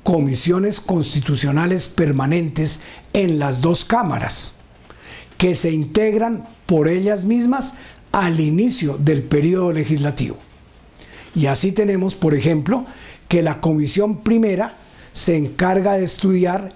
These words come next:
en primer debate algunos asuntos. Así también la Comisión Segunda, la Tercera, la Cuarta, la Quinta, la Séptima.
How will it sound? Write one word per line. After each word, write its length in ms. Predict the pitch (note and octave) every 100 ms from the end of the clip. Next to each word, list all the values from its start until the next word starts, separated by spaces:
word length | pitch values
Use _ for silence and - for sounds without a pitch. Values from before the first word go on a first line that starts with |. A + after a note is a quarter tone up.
| -
en 220 | G3 F3
primer 600 | C3 - D#3+ D#3+ G3 G3+
debate 640 | G3+ A3+ F#3 E3 D4 C4 - - - - - - -
algunos 580 | - D#3+ C3 D#3 E3 F3
asuntos. 680 | F#3+ G#3+ A#3+ - B2+ - - - - - - -
Así 340 | E3+ C#3+ F#3
también 460 | F3+ G3+ G3 G3+ G#3
la 120 | G3+
Comisión 480 | E3+ D3 B2+ D#3+ E3
Segunda, 520 | F3+ F3 A3+ A3+ G#3
la 160 | E3+ C#3+
Tercera, 480 | C3 B2 G#3 A3+
la 160 | F#3 C#3
Cuarta, 480 | F#3+ A3 A3 G#3 F#3 - - -
la 180 | E3 D3
Quinta, 380 | G#3+ A3+ - F3
la 100 | D3+
Séptima. 500 | F#3+ D3+ - G2+